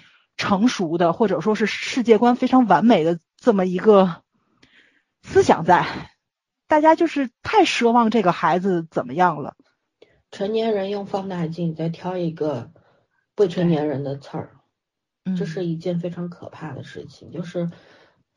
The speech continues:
Speaker 2: 但凡有一个这种对青少年的，不分男女啊，很多男孩子也在童年、
Speaker 1: 嗯。
Speaker 2: 少年的时候经历过这么，这些很，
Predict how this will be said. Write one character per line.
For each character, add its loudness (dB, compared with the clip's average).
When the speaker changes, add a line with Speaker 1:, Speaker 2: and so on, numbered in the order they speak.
Speaker 2:
但 -2
凡 -8
有 -8
一 -10
个 -4
这 -8
种 -10
对 -4
青 -10
少 -6
年 -8
的， -12
不 -12
分 -8
男 -6
女 -10
啊， -14
很 -12
多 -6
男 -4
孩 -8
子 -6
也 -8
在 -8
童 -10
年、 -6
Speaker 1:
嗯。 -8
Speaker 2:
少 -6
年 -10
的 -8
时 -10
候 -8
经 -8
历 -6
过 -6
这 -10
么， -6
这 -4
些 -6
很， -14